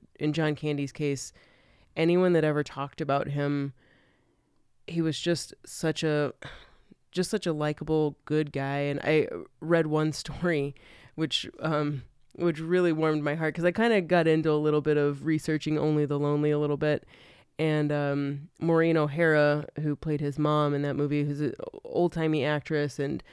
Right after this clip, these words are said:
she was in Miracle on Thirty-fourth Street. Anyway, he loved her, and John Candy grew up going to movies and, and had, you know, his, his father passed away, and his mom, um,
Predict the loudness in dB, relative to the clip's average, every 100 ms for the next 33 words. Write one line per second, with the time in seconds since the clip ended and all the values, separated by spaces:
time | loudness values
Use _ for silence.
0 | -12 -2 0 0 -2 -2 -2 0 0 0
1 | 0 2 2 2 -2 -4 -4 -4 -4 -6
2 | _ _ 2 4 6 4 0 -2 0 -2
3 | -4 _ -6 0 0 0 -6 -6 -6 0
4 | 2 2 0 2 2 0 0 2 2 0
5 | 0 0 0 2 2 0 0 -2 -4 -4
6 | -2 -2 -2 -2 0 0 -2 -4 0 0
7 | -2 -6 -20 _ -2 0 -2 -4 -12 -10
8 | -6 -6 -2 0 2 2 2 0 -2 -4
9 | 0 0 0 -4 -2 -2 0 -2 -4 -8
10 | -20 -20 _ -8 -6 -4 -6